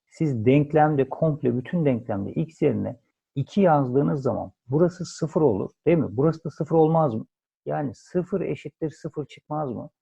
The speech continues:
Yani denklemi sağlamaz mı? Dolayısıyla sadeleştiriyorsun ama diyorsun ki çözüm kümesinin içerisinde köklerden bir tanesi iki olarak alacağım ve böyle sadeleştireceğim.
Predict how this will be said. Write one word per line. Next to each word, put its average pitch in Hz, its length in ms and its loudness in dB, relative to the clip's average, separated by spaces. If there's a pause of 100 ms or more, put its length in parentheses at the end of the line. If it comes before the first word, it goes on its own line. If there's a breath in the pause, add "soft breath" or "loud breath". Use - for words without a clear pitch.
(220)
Yani 139 380 -4
denklemi 147 420 2
sağlamaz 143 600 2
mı? 117 280 -6
Dolayısıyla 147 800 2 (320 soft breath)
sadeleştiriyorsun 165 960 2
ama 151 400 0 (340 soft breath)
diyorsun 160 360 2
ki 160 320 -4 (240)
çözüm 165 360 0
kümesinin 147 640 0
içerisinde 143 800 0
köklerden 170 800 2
bir 180 100 0
tanesi 165 480 -2
iki 156 360 -2
olarak 147 440 4
alacağım 175 560 4
ve 160 320 2
böyle 170 240 8
sadeleştireceğim. 107 840 0